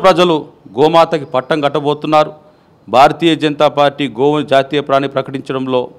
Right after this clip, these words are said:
పూర్తిగా విఫలమైంది. అది తిరుమల తిరుపతి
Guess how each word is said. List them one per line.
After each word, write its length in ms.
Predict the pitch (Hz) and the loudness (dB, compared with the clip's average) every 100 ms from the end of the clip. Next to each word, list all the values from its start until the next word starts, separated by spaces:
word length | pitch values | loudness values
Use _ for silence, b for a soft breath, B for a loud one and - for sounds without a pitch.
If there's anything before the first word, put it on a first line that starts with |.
| _ | _
పూర్తిగా 320 | 131 135 139 123 | -6 -4 -2 -2
విఫలమైంది. 600 | 110 127 147 147 151 151 190 b b b _ _ 131 | -2 -2 0 0 0 -2 -6 b b b _ _ -2
అది 120 | 135 143 | -2 -2
తిరుమల 300 | 170 170 175 175 170 | -2 2 4 2 0
తిరుపతి 360 | 151 156 147 | -4 -4 -6